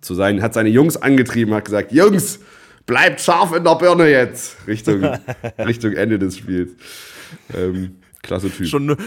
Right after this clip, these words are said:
Speaker 3: schon null zu sechs hinten, aber jetzt scharf bleiben. Jetzt. <laughs>
Speaker 1: Ja, ja, nee, nee, die sind damals sogar weitergekommen und haben dann gegen Dynamo zu Hause gespielt. Das war auch
Speaker 3: Ah,
Speaker 1: ein,
Speaker 3: geil.
Speaker 1: das war auch ein Spektakel.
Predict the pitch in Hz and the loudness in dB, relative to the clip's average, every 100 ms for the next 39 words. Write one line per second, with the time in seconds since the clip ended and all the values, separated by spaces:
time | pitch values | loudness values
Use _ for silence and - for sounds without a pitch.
0 | 185 - 151 160 165 156 147 143 160 160 | -10 -6 -2 0 0 -2 -2 -4 -6 -6
1 | 151 123 123 131 127 127 127 107 101 95 | -4 -4 -4 -4 -2 -2 -2 -6 -6 -10
2 | - 147 120 120 - - - 151 - 196 | -16 -16 -12 -10 -10 -12 -14 -12 -12 -14
3 | - - 214 - - 320 - 302 - - | -14 -12 -12 -12 -16 -16 -14 -16 -18 -8
4 | 110 185 165 185 233 240 147 143 143 147 | -2 -2 0 0 2 2 2 0 -2 -2
5 | 160 160 143 131 160 165 160 165 160 143 | -2 -2 -2 -2 -2 -2 -4 -6 -6 -6
6 | 147 160 147 143 160 156 151 147 123 92 | -6 -4 -4 -4 -4 -4 -2 -2 -2 -4
7 | 87 87 85 85 82 85 82 101 113 78 | -6 -6 -6 -8 -12 -10 -8 -8 -8 -6
8 | - - 98 80 98 98 95 101 82 80 | -6 -4 -4 -6 -8 -6 -6 -8 -12 -14
9 | - 80 80 82 | -12 -12 -12 -14